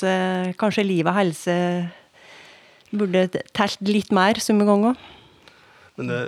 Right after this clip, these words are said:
Speaker 2: dette med at Oslo på en måte kan ta, ja, kan ta så mye at, eh, hva blir det igjen til oss?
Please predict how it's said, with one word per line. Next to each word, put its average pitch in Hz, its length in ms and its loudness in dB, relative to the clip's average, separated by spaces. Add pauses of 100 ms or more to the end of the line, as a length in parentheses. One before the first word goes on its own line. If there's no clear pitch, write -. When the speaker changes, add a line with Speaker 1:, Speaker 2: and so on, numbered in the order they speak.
(240)
Speaker 2:
dette 113 160 -12
med 117 560 -4
at 110 160 -8
Oslo 110 400 -8
på - 160 -10
en 110 80 -4
måte 104 160 -8
kan 107 240 -6
ta, 95 220 -4 (1800)
ja, 131 120 -6
kan 131 160 -4
ta 113 400 2
så 135 140 -4
mye 113 280 -2
at, 135 220 -2
eh, 117 220 -2
hva 104 160 -4
blir 110 180 -4
det 95 80 -4
igjen 101 220 -6
til 120 160 -2
oss? 143 220 -2